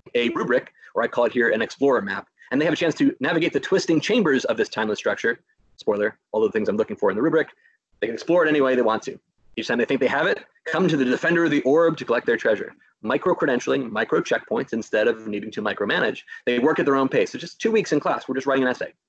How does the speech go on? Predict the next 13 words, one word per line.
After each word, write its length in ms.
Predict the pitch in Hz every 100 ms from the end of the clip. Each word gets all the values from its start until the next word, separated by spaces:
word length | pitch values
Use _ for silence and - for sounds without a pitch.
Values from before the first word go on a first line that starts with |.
| 117
And 100 | 117
I'll 60 |
give 160 | 110 127
them 120 | 135
the 80 | 127
rubric. 340 | 127 151 190 - _ -
Here's 160 | - 139
the 60 | 127
rubric 260 | 123 117
looks 200 | 110 -
like. 180 | 87 - - _ _ _ _ -
This 140 | 135
is 100 | 135